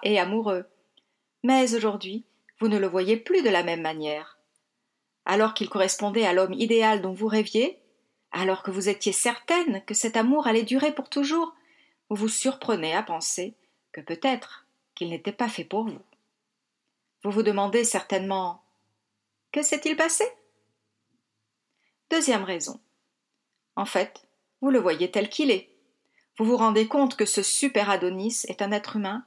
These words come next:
comme les autres, avec des défauts, avec des qualités. Vous êtes revenu sur Terre, et vous regrettez l'état amoureux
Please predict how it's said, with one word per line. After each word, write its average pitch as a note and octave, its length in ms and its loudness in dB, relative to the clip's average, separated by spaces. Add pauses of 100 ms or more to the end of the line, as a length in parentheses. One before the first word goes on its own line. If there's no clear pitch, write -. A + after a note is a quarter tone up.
(100)
comme F3+ 240 -2
les A3+ 220 -2
autres, G#3+ 320 -8 (480)
avec G3 360 -2
des A#3+ 100 -2
défauts, A#3 400 -6 (560)
avec F3+ 320 -2
des A3+ 100 0
qualités. A#3 480 -4 (1700)
Vous G#3+ 120 2
êtes A3 120 2
revenu G3+ 340 0
sur B3 240 -2
Terre, G3+ 400 -2 (400)
et F#3+ 80 -2
vous G#3+ 140 0
regrettez A3+ 520 0
l'état G3 340 0
amoureux G#3+ 600 0